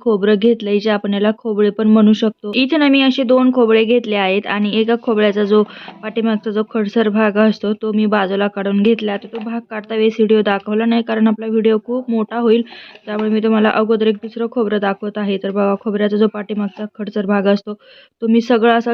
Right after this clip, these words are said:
किसून काढलाय. किसून काढण्याऐवजी तुम्ही थोडासा त्याला चिरून पण काढू शकता. तर इथे मी असे दोन खोबरे घेतले आहेत. चांगले याला बारीक असे कट करायचे, एकदम बारीक बारीक चकत्या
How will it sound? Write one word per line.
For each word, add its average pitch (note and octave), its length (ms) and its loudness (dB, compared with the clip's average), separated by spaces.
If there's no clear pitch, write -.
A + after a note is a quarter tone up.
किसून A#3+ 280 0
काढलाय. A3 460 0
किसून A#3 260 -6
काढण्याऐवजी A3+ 680 2
तुम्ही G#3 260 -4
थोडासा G#3 320 -8
त्याला G3+ 220 -2
चिरून G#3 300 -4
पण A3 160 -6
काढू G#3 300 0
शकता. G#3+ 360 -6
तर B3 60 -8
इथे B3+ 180 0
मी B3 140 4
असे B3 160 2
दोन A#3+ 320 4
खोबरे A3 300 4
घेतले G#3+ 380 2
आहेत. G3+ 260 0
चांगले A3 280 -4
याला A3+ 200 2
बारीक G#3+ 380 0
असे A3 180 -4
कट G#3+ 220 -6
करायचे, G3 380 -6
एकदम A3 260 2
बारीक G#3+ 300 0
बारीक A3 260 0
चकत्या - 280 -20